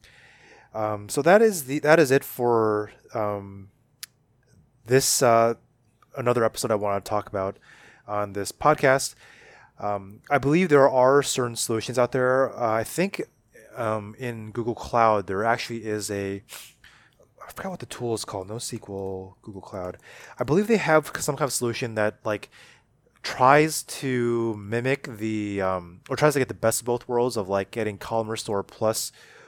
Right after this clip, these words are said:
row store. Uh, so you have, like, nosql plus, like,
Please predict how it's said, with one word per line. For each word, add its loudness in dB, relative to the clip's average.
row -2
store. 0
Uh, 0
so -2
you 4
have, 8
like, -2
nosql -2
plus, -2
like, 0